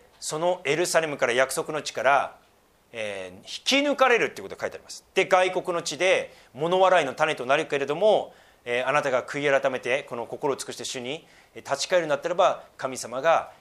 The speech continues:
えー、またアブラハム、イサク、契約、あの、イサク、ヤコブの契約ね、に従って、あなた方を連れ戻すっていうね。で、こういう内容が書いてあります。で、今、そのことを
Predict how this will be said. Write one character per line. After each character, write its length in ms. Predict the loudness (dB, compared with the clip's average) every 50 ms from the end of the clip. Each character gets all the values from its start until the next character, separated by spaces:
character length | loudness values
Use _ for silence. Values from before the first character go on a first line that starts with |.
| _ _
え 80 | -16 -8
ー、 20 |
ま 140 | -8 -6 0
た 140 | 2 2 4
ア 40 |
ブ 80 | 4 2
ラ 80 | 0 0
ハ 100 | 0 -2
ム、 80 | -6
イ 80 | -8 -10 -6
サ 160 | -6 -6 -6
ク、 260 | -6 -12 -14 -14 -16 _
契 140 | -12 -10 -8
約、 160 | -8 -10 -12 -14 _ _ -20
あ 20 |
の、 240 | -18 -18 -18 -18 -20 -18 -14
イ 60 | -10
サ 160 | -10 -10 -10
ク、 100 | -8 -6
ヤ 140 | -6 -6 -6
コ 80 | -6
ブ 100 | -12 -14
の 80 | -14 -14
契 140 | -8 -6 -6
約 240 | -6 -6 -8 -12 -12
ね、 160 | -12 -14 -14 _ _ _ _ _ _
に 80 | -6 -6
従 160 | -2 0 2 2 2
っ 200 | 2 0 -2 -6
て、 240 | -4 -4 -4 -4 -8 _ _ _ _ -20 _ _ _ _
あ 80 | 0
な 100 | 0 2 2
た 100 | 2 0
方 180 | 2 0 0
を 100 | -2 -2 -2 -4 -2
連 120 | 0 0
れ 40 | 2
戻 240 | 2 2 2 4 4
す 140 | 2 2 -2
っ 20 |
て 180 | -4 _ -20 -20
い 40 | -20
う 20 |
ね。 160 | -20 -20 -20 _ _ _ _ _ _ _ -20 -6
で、 100 | -6 -4
こ 240 | -4 0 2 4 4
う 80 | 4 4
い 60 | 2
う 80 | 2 2
内 220 | 2 2 4 2
容 80 | 2 0
が 140 | 0 2
書 80 | 2 0
い 60 | 0
て 60 | 0
あ 20 | -4
り 60 | -10
ま 80 | -12 -18
す。 160 | -20 -20 _ _ _ _ _ _ _ _ _ _ _ _ _ _ _ _ _ _ _
で、 440 | 0 2 2 2 2 0 -6 -12 -20 _ _ _ _ _ _ -20 _ _ _ _ -20 _ _ _ _ _ _ _ _ _ _ _ _ _ _ _ _ _ _ _ _ -20 -20 -20 _ _
今、 400 | 2 4 4 4 2 2 -4 -8 -14 _ _ _ _ _ -20 -20 _ _ -20 -20 -20 _ _
そ 220 | -4 0 2 2
の 140 | 4 4 4
こ 120 | 4 2 4
と 140 | 4 2
を 340 | 4 6 6 4 4 2 -2